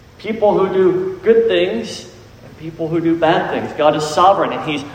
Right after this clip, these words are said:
ruling over all of those things. And it matters because God uses all of what he created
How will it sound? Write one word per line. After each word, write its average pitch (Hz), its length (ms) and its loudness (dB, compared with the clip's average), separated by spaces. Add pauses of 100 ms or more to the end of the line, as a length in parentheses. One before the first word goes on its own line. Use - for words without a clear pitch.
(140)
ruling 180 460 4
over 147 240 4
all 170 200 6
of 170 100 0
those 156 220 -2
things. 180 280 -2
And 147 140 -4
it 147 180 -6
matters 160 640 -2 (360)
because 160 280 -6
God 220 640 -2
uses 185 320 -6
all 196 680 2
of 160 60 -8
what 160 200 -2
he 165 80 -4
created 165 600 -10